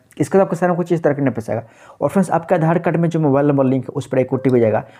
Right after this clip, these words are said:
और फ्रेंड्स, यहाँ पे आपको ओटीपी को डालना है। यहाँ पे ओटीपी आ चुका है, ओटीपी ऑटोमेटिक फिल हो चुका है। इसके बाद आपको नीचे राइट के लोगो पे क्लिक करना है। इसके बाद क्वेश्चन में कुछ इस तरह का इंटरफेस आएगा। और फ्रेंड्स, इस बार आपके जो बैंक खाते में मोबाइल नंबर लिंक है, उस पर भी एक ओटीपी जाता है।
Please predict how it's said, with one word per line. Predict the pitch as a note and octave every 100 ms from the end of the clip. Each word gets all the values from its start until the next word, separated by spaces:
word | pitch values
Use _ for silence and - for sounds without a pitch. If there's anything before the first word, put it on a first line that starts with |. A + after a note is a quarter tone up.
| -
और | B2
फ्रेंड्स, | - D3+ -
यहाँ | C3+ C#3+ D3
पे |
आपको | C#3 -
ओटीपी | B2+ C#3+ -
को | -
डालना | F#2
है। | A2+ - _ - - C#3
यहाँ | F3+
पे | G#3
ओटीपी | G3 F#3+ G3
आ | F#3+
चुका | F#3 F3+
है, | F3
ओटीपी | E3 F#3 F3
ऑटोमेटिक | E3 D#3 E3 D#3+
फिल | D#3+
हो | D3
चुका | C3+ B2
है। | -
इसके | C#3 D#3
बाद | C#3+
आपको | - C#3
नीचे | B2+ C#3
राइट | B2+ B2
के | C3
लोगो | A#2+
पे | B2
क्लिक | A#2 A#2
करना | G#2+ G#2+
है। | C#3 - _ _ _ _ _ -
इसके | C3+ F#3+
बाद | F#3+
क्वेश्चन | F#3+ F#3+
में | F3+
कुछ | F3+
इस | F3
तरह | F3+
का | E3
इंटरफेस | D#3+ C#3 C3
आएगा। | B2 D3 - _ -
और |
फ्रेंड्स, | C#3+ G3 -
इस | F3
बार | F#3+ F#3
आपके | E3+ E3+ F#3+
जो | F3
बैंक | D#3+ E3+
खाते | E3 D3 D#3+
में | D#3+
मोबाइल | D3 C#3+ C#3+
नंबर | C#3
लिंक | C3 B2 B2+
है, | - _ -
उस | D3 -
पर | E3
भी | D3+ E3
एक | D#3
ओटीपी | C#3+ C#3+ C3+
जाता | A#2+ A#2+
है। | B2+